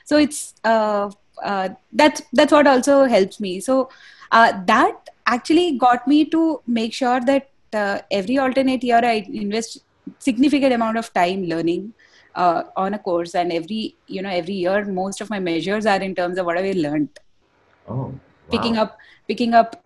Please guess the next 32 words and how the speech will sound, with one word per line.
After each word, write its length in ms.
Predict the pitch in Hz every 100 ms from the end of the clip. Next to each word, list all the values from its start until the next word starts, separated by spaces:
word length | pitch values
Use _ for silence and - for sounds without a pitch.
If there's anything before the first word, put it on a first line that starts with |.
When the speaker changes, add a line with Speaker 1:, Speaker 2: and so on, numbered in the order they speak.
| 185
Speaker 1:
areas 500 | 202 190 196 208 208
that 140 | 214
are 80 | 202
totally 300 | 202 311 330
outside 280 | 226 202 190
of 140 | 185
work. 200 | 170 165 -
It 120 | 180
could 120 | 165
be 120 | 180
art, 280 | 170 185 190 -
it 120 | 165
could 140 | 160
be 80 | 165
music, 360 | 170 180 185 -
it 100 | -
could 100 | 160
be 120 | 165
anything, 320 | 180 196 220
but 160 | 196 156
just 300 | 190 - -
trying 240 | 160 160
to 80 | 170
learn 340 | 160 165 160
something 380 | 170 170 165 165
Speaker 2:
What 220 | 107 120
are 80 | 139
you 100 | 139
learning 260 | 127 127 131
Speaker 1:
new 60 |
Speaker 2:
now? 160 | 104 95
Speaker 1:
here. 160 | 82